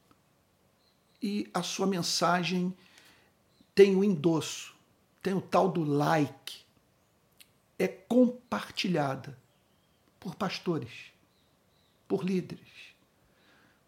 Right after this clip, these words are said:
por homens e mulheres considerados mestres da igreja.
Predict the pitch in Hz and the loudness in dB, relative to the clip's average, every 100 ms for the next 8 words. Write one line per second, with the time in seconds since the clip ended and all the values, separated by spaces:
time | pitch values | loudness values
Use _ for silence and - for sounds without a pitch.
0 | _ 160 175 165 147 127 - - - _ | _ -4 -2 0 0 -4 -14 -20 -20 _
1 | _ _ _ _ - 208 220 196 175 135 | _ _ _ _ 2 4 6 4 2 2
2 | 190 165 143 147 175 175 - - 160 - | 2 4 4 4 4 2 0 0 -4 -4
3 | 160 190 143 160 151 151 - - - _ | 0 0 0 -2 -4 -6 -8 -10 -20 _
4 | 160 147 170 165 - - 151 131 143 131 | -2 2 2 2 0 -2 -4 -2 -2 -2
5 | 117 110 | -6 -10